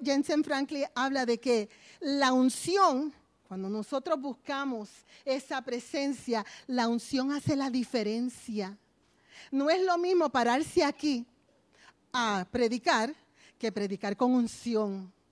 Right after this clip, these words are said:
No es lo mismo cantar que cantar con unción. No es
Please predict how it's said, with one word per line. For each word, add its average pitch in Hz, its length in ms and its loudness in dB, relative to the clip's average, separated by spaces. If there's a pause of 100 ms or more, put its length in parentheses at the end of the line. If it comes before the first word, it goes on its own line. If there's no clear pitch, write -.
(380)
No 302 140 -2
es 415 100 2
lo 415 140 0
mismo 415 320 -2
cantar 262 640 0 (680)
que - 160 0
cantar 226 460 -4
con 294 180 4
unción. 226 720 -4 (540)
No 370 100 -2
es 403 60 2